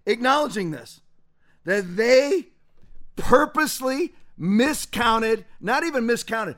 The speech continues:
misappropriated the term death. They actually said, "You know what?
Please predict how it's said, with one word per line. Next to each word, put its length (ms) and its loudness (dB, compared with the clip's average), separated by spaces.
misappropriated 1700 0
the 200 -4
term 500 0
death. 480 -2
They 180 2
actually 420 2
said, 200 0
"You 140 -6
know 200 0
what? 260 0